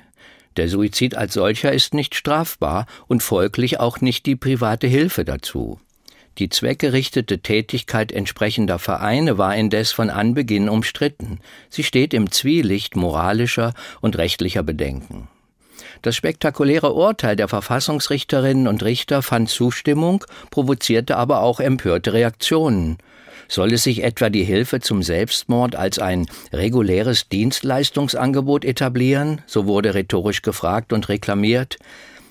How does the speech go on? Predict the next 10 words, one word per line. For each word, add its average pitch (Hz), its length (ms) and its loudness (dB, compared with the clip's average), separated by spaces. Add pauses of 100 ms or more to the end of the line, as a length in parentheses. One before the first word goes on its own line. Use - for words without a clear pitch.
(100)
Das 123 180 -2
Grundgesetz 175 720 2
sei 117 200 0
eines 123 340 2
des 127 220 0
Lebens 127 640 2 (140)
und 117 180 0
nicht 135 300 2
des - 180 0
Todes. 69 540 -4